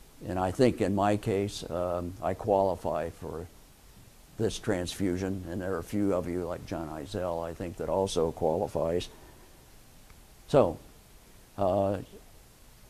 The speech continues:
the indications for red blood cells, same as in nineteen six,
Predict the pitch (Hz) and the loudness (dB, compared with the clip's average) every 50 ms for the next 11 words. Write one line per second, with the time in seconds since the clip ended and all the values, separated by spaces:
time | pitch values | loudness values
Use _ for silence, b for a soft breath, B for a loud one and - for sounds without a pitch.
0 | - - - - - - - - 110 113 123 131 123 117 - 131 123 127 123 135 | -20 -20 -20 -20 -20 -20 -6 0 2 4 6 6 6 6 6 6 6 6 6 4
1 | 123 117 - 104 92 101 110 110 113 104 101 110 113 120 117 117 - 123 120 120 | 2 2 0 -2 0 2 4 4 4 4 6 6 6 6 4 2 0 2 4 4
2 | 120 120 117 - - 127 123 131 131 127 120 110 117 113 107 101 107 110 110 98 | 4 4 2 0 2 4 6 6 6 6 4 4 4 2 2 4 4 4 2 2
3 | 107 110 104 101 95 - - 85 - - - - - | 0 -2 -2 -2 -4 -4 -4 -6 -6 -6 -10 -16 -18